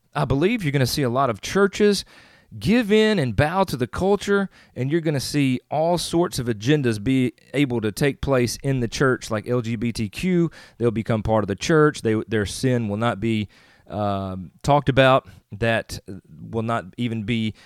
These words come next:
a thing amongst the church when that happens. You'll see churches basically turn into, well, I wouldn't say churches. I would say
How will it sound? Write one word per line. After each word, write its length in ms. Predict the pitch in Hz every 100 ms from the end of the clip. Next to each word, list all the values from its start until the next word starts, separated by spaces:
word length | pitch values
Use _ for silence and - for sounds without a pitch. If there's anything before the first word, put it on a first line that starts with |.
| _
a 100 | 110
thing 480 | - 139 131 120 110 - _
amongst 720 | 113 113 110 113 160 - -
the 80 | 147
church 500 | - 160 151 - - -
when 140 | 135
that 180 | 139 117
happens. 460 | 123 123 127 117 117
You'll 100 | 135
see 160 | 127
churches 520 | 113 147 143 - 120 95
basically 500 | 123 151 - 117 110
turn 260 | 135 123
into, 640 | 123 117 101 123 117 107 - - - - -
well, 180 | 95
I 100 | 101
wouldn't 260 | 120 113 101
say 160 | 95 87
churches. 500 | - 143 - 95 104
I 60 |
would 160 | 113 95
say 260 | 127 110